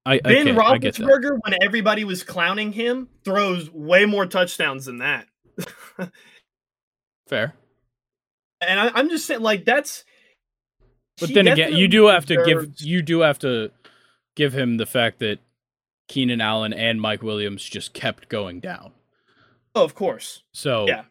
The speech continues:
Speaker 1: that
Speaker 2: Of
Speaker 1: definitely
Speaker 2: course.
Speaker 1: stunts that. But I don't know. I, I just, I feel like he's already put out a body of work that is very good. Like, twenty twenty-one, when he had healthy receivers,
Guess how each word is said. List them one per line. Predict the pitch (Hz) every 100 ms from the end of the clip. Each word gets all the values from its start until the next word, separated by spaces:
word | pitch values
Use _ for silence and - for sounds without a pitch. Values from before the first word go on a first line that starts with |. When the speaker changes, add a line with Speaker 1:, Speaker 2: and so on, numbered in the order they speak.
| -
Speaker 1:
that | 135 127 117
Speaker 2:
Of |
Speaker 1:
definitely | 131 117 127 107
Speaker 2:
course. | 101
Speaker 1:
stunts | - 101 -
that. | - 87 - _ _ _ _ _ _ _
But | 165 151 117 - - - _
I | 139
don't | 185
know. | 226
I, | 165 117 127 123
I |
just, | 135 143 - - _
I | 107 120
feel | - 131
like | 127 117
he's | - 120 113 - -
already | 110 120 113 104 _
put | - 143 117
out | 113 110
a |
body | 98 101 101
of | 98 -
work | 98 92 - -
that | 101 92 _ _ _ _
is | 107 101
very | 92 104 107 104
good. | 107
Like, | 120 135 - _ -
twenty | - 180
twenty-one, | 175 - 156 127 139 143 123
when | 113
he | 113
had | 113 127 139
healthy | 123 123 120
receivers, | 113 101 127 113 104 -